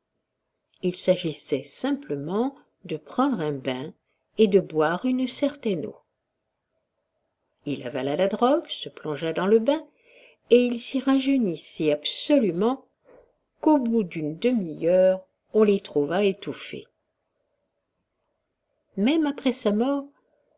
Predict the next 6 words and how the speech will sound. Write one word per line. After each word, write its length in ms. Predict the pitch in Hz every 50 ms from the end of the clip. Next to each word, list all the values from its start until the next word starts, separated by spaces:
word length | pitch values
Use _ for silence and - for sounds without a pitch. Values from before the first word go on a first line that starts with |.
| _ -
Claude 400 | - 247 269 285 294 294 285 -
fut 180 | - - 247
la 140 | 233 233 220
victime 580 | 202 208 208 - - - - 214 208 202 196 185
des 260 | 185 190 185 180 185
annonces. 680 | 170 160 160 156 151 151 151 - - - - - -